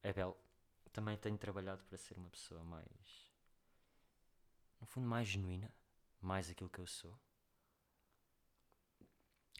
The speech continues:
E a verdade é que eu não sei o que é que eu sou. Portanto, é normal que, que eu também não saiba o que é que é o meu podcast, não é? Portanto, no fundo é isso: é uma jornada da descoberta.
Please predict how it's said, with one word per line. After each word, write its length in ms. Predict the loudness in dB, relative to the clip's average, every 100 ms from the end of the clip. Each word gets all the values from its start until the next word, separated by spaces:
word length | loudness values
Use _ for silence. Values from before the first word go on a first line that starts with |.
| -8
E 60 | -4
a 20 |
verdade 360 | 0 2 2 0
é 40 |
que 120 | 2 4
eu 60 |
não 200 | 6 4
sei 300 | 4 2 0
o 40 | -2
que 100 | -4
é 40 |
que 80 | -4
eu 80 | -8
sou. 220 | -10 -14 -18 _ -20 _ -20 _ _ _ _ _ _ _ _ -20 _ -18
Portanto, 320 | -10 -6 -2
é 40 | 2
normal 500 | 2 2 0 -4 -8 -6
que, 80 | -2 -2 -4 -10 _ _ _ _ _ _ _ -20 -20 -20 -20 -8
que 80 | -2
eu 40 |
também 220 | 4 6
não 100 | 6
saiba 280 | 4 2 2
o 40 | 0
que 80 |
é 40 | -2
que 100 | 0
é 20 |
o 60 | 0
meu 140 | 0
podcast, 540 | -2 -4 -2 -4 -4 -6
não 100 | -6
é? 80 | -8 _ _ _ _ _ _ _ _ _ -20 _ _
Portanto, 260 | -6 -6 -2
no 60 | -2
fundo 260 | 0 2
é 80 | 2
isso: 280 | 0 -2 -2
é 240 | -4 -6 -8 -2
uma 100 | 0
jornada 560 | 2 0 0 -2 -6
da 120 | -10
descoberta. 580 | -10 -10 -8 -8 -10 -12